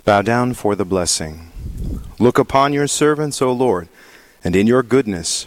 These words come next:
protect with heavenly assistance those who trust in your mercy,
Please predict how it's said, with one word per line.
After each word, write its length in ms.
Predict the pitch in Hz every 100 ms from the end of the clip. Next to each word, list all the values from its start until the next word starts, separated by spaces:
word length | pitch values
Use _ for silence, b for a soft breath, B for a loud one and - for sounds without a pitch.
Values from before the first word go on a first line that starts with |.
| -
protect 500 | 98 - 123 123 -
with 200 | 104 -
heavenly 440 | 123 123 113 104
assistance 720 | 95 - 127 - 117 113 - - b b b -
those 340 | 98 104 107
who 120 | -
trust 520 | 107 - 120 104 - 107
in 100 | 98
your 200 | 101 101
mercy, 580 | 92 87 - 90 87